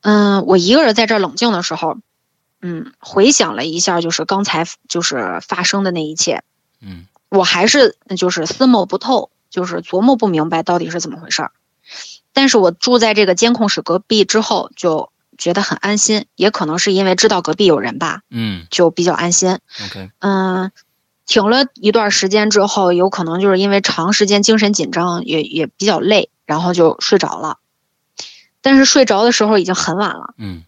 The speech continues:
Speaker 1: 嗯，第二天五眼儿青，然后
Speaker 2: 哼。
Speaker 1: 就该干嘛干嘛去了，就跟着人就出差去了，就。
Speaker 2: 嗯。
Speaker 1: 嗯，这个事儿到这儿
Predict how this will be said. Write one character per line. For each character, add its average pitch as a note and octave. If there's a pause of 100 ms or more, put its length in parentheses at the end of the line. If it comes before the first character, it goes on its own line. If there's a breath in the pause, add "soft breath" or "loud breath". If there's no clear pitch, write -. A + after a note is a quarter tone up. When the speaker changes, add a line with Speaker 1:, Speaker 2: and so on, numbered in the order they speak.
(920)
Speaker 1:
嗯， G3
第 G#3+
二 F3
天 F#3+ (280 loud breath)
五 G3+
眼 G3+
儿 -
青， G3 (120)
然 D#3+
后 G3+
Speaker 2:
哼。 A#2+
Speaker 1:
就 F#3+
该 G3+
干 F#3+
嘛 F3
干 G3+
嘛 G3+
去 A3
了， G3+
就 A3
跟 G3+
着 F#3+
人 F3+
就 F#3
出 -
差 F3+
去 F3+
了， E3+
就。 E3 (140)
Speaker 2:
嗯。 F#2 (420 loud breath)
Speaker 1:
嗯， G3 (960)
这 F4+
个 F3
事 -
儿 - (560)
到 G#3
这 G#3
儿 B3